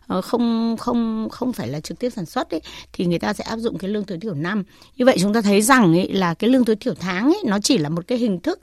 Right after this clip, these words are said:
Ở các nước nhiều khi người ta chỉ dùng cái lương tối thiểu tháng như là một cái tham chiếu thôi. Chẳng hạn như khi anh, anh có cái thời gian làm việc rồi, anh có cái lương tối thiểu giờ thì anh nhân lên để xem xem là có bị vi phạm hay không thôi. Chứ còn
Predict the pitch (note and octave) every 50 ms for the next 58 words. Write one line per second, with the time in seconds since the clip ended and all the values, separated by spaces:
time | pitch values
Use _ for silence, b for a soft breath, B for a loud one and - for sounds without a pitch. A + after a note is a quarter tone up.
0 | _ _ G3+ F3 - C4 C#4+ D4+ D#4+ F#4 G#4 D#4+ C4 A#3 F#3 F3 - - C4 B3
1 | A3 F#3+ - A3 A3 - F3 C#3 D#3+ G3+ G3+ F3+ F3+ A3 B3 B3+ A#3+ G#3 G3+ G3
2 | G3+ G#3+ A3+ E3 - E3 E3+ D#3+ G3 B3 B B B B B B B B C4+ D4
3 | D#4+ D#4+ D4+ B3+ G3 F3+ F3 E3 D#3 - - F3 E3 F3+ A3+ B3+ C4+ C4+ C4 B3+
4 | A#3+ G#3+ G#3 - - B3+ A#3+ A3+ - - G#3+ G3 A3+ B3 C#4+ C#4+ C4+ - B B
5 | B B - - D#3+ F3+ F#3 - G3 G3+ G#3+ A#3+ A3+ - C4+ B3 B3 A3+ A#3 A#3+
6 | A#3 B B B B B - - G#3+ A3 G#3+ - F#3+ F3+ G3+ A#3 C#4 C#4 - A#3
7 | F#3 D#3 G#3+ G#3+ G#3+ G#3+ F3+ E3 E3 F3+ E3+ - - E3 D#3 F3 G3+ G#3 - G3
8 | F3 G3 A3 C4 C4 B3+ B3 A#3 G#3 G3+ F#3 - C4 A#3+ D3+ C#3 F3+ F3 D#3+ D#3
9 | D#3+ D#3+ F#3+ A3+ B3 C4 C4 B3+ B3 B3 A#3 G3 D3+ C#3 - - A3 B3 A#3+ -
10 | - A#3+ A#3 A#3 A3+ G#3 F#3+ E3+ E3 B B B B B B _ - - G#3 A3
11 | C4+ - F3+ G3 A#3 G3+ - A#3+ - F3+ F3+ F#3 - A#3 A#3+ A3 - A3+ G#3+ G#3+
12 | G3+ - B3 - G#3 F3 E3